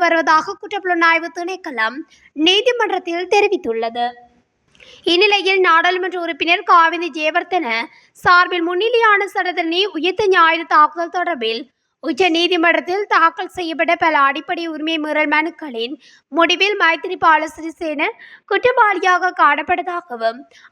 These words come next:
அவர் இன்னும் அந்த மனுதாரர்களுக்கு நட்டஈடு வழங்கி வருவதாகவும் தெரிவித்துள்ளார். இன்னும் அறுபத்தி ஒன்பது லட்சம் மக்கள் எங்களுடன் இருக்கிறார்களா இல்லையா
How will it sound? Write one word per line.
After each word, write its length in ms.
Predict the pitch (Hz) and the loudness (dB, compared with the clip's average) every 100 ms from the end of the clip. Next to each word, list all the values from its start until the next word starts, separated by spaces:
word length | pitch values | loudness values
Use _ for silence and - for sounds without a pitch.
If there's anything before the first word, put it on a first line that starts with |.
| - | 0
அவர் 200 | 311 330 | 4 4
இன்னும் 260 | 330 359 415 | 2 -2 -2
அந்த 120 | 370 349 294 | 0 0 2
மனுதாரர்களுக்கு 880 | 285 339 392 359 349 311 311 311 403 427 | 0 0 2 2 2 -4 -6 -6 -4 0
நட்டஈடு 460 | 311 349 392 381 330 | 0 0 -6 -6 0
வழங்கி 340 | 302 285 311 320 | 2 2 -2 -6
வருவதாகவும் 640 | 330 311 285 277 277 285 330 370 | -6 -2 2 2 2 -6 -8 -6
தெரிவித்துள்ளார். 800 | 415 330 240 233 233 233 226 233 _ _ _ _ _ - _ - 370 | -6 -6 -6 -6 2 2 2 -2 _ _ _ _ _ -20 _ 0 2
இன்னும் 240 | 403 554 466 | 2 4 2
அறுபத்தி 400 | 427 440 - 415 | 2 -4 -4 -2
ஒன்பது 240 | 392 392 339 | -2 2 0
லட்சம் 280 | 339 392 359 | 0 -4 0
மக்கள் 300 | 320 320 381 349 | 0 2 -2 0
எங்களுடன் 460 | 359 359 349 311 | -2 -2 -2 -2
இருக்கிறார்களா 640 | 311 339 370 330 339 294 311 370 | -8 -4 0 0 2 2 2 2
இல்லையா 320 | 320 359 349 | -2 -2 2